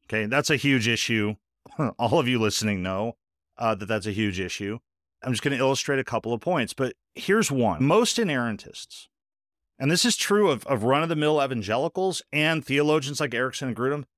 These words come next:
they do not believe, for example, that the universe was created in six literal twenty-four hour periods, okay? And they advance a number of reasons for doing so. That's a historically old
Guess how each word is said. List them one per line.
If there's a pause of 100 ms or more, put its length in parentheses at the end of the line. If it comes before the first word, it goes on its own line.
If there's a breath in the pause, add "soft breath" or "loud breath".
(160)
they
do
not
believe,
for
example,
that
the
universe
was
created
in
six
literal
twenty-four
hour
periods, (560)
okay? (880)
And
they
advance
a
number
of
reasons
for
doing
so.
That's
a
historically
old